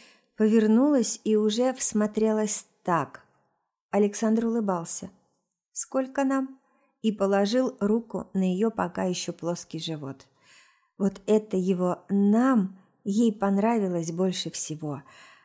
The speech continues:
А ещё его большая и тёплая рука на животе. Это было правильно. А она-то глупая переживала, как он воспримет, поверит ли...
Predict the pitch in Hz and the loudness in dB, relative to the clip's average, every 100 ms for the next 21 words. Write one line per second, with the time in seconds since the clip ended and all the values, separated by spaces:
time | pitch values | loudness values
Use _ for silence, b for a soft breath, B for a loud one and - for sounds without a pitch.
0 | - 196 202 208 - - 254 208 208 226 | -2 2 4 2 0 0 0 2 2 2
1 | 196 202 208 202 - 233 226 202 180 - | 4 4 2 0 -2 0 0 0 -2 -4
2 | 196 - 214 208 190 196 196 - 175 160 | -8 -2 -2 0 -2 0 -2 -4 -6 -6
3 | 160 156 165 - 160 147 - 214 196 180 | -8 -8 -8 -8 -8 -6 -4 -2 -2 0
4 | 202 190 185 - 175 151 147 147 143 160 | 2 2 -2 -8 -6 -4 -6 -8 -8 -10
5 | - B B B - 196 208 226 254 240 | -14 B B B 0 2 4 2 0 0
6 | 208 226 240 208 196 208 208 196 214 214 | 2 2 2 2 2 4 2 4 4 4
7 | 233 190 202 202 190 185 190 190 - 190 | 4 2 0 0 0 2 0 -2 0 2
8 | 185 180 - 220 202 202 196 180 175 175 | 2 -2 2 2 6 8 8 6 0 -4
9 | 170 165 | -4 -4